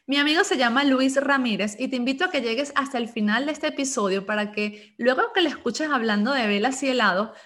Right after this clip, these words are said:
me digas cómo decidirás vivir tu presente, si como una vela o como un helado.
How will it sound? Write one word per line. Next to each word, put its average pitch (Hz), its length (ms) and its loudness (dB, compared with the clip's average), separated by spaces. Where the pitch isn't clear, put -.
me 254 220 -2
digas 302 320 0
cómo 311 360 0
decidirás 269 760 0
vivir 226 320 -4
tu 269 120 -6
presente, 220 840 -6
si 220 180 -10
como 202 300 -2
una 214 240 2
vela 349 240 2
o 226 140 -6
como 185 280 -4
un 180 120 -4
helado. 170 400 -4